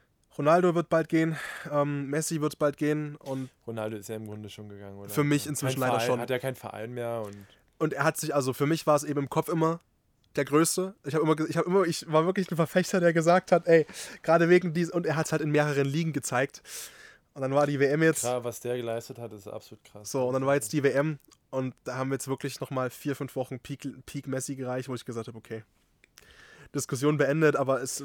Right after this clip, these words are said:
Speaker 1: war für
Speaker 2: Der
Speaker 1: mich auch nicht
Speaker 2: Wendepunkt
Speaker 1: eine.
Speaker 2: macht auch keinen Sinn, oder?
Speaker 1: Bitte?
Speaker 2: Also sein, sein Drehkreis macht keinen Sinn. Wenn der sich mit dem Ball
Speaker 1: Ja,
Speaker 2: dreht.
Speaker 1: das ist halt mit, mit
Speaker 2: <clears throat> Ist
Speaker 1: eins neunundsechzig,
Speaker 2: unfair.
Speaker 1: ne?
Speaker 2: Ist unfair.
Speaker 1: Und vielleicht auch eine Sache, wenn du sagst, das ist halt Gott gegeben oder keine Ahnung,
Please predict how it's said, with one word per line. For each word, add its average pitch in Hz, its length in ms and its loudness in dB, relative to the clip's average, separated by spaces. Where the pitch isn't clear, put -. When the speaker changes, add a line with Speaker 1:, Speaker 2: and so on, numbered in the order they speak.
Speaker 1:
war 135 140 2
für 143 60 -2
Speaker 2:
Der - 60 2
Speaker 1:
mich 131 100 0
auch 131 40 2
nicht 131 100 2
Speaker 2:
Wendepunkt 123 240 0
Speaker 1:
eine. 120 120 -4
Speaker 2:
macht 117 100 -14
auch 113 100 -14
keinen 117 200 -10
Sinn, 104 180 -12
oder? 101 240 -12
Speaker 1:
Bitte? 156 200 -2
Speaker 2:
Also 110 160 -6
sein, 113 380 -8
sein 117 180 -8
Drehkreis 113 440 -10
macht 98 180 -16
keinen 107 160 -16
Sinn. 98 240 -16
Wenn 117 100 -10
der 123 120 -4
sich 120 100 -10
mit 131 120 -8
dem 113 40 -14
Ball 120 140 2
Speaker 1:
Ja, 190 160 6
Speaker 2:
dreht. 123 160 -2
Speaker 1:
das 160 100 0
ist 185 120 0
halt 175 120 4
mit, 170 120 -6
mit 170 160 2
Speaker 2:
<clears throat> - 20 -2
Ist 226 60 2
Speaker 1:
eins 190 200 2
neunundsechzig, 175 800 6
Speaker 2:
unfair. 160 180 4
Speaker 1:
ne? 190 160 -2
Speaker 2:
Ist - 120 -14
unfair. 139 420 -4
Speaker 1:
Und 156 80 -2
vielleicht 196 180 4
auch 220 60 6
eine 240 140 8
Sache, 139 340 4
wenn 165 120 6
du 185 60 6
sagst, 185 420 0
das 170 140 -2
ist 180 140 -4
halt 175 140 0
Gott 202 200 6
gegeben 175 300 4
oder 165 100 4
keine 165 180 2
Ahnung, 185 160 2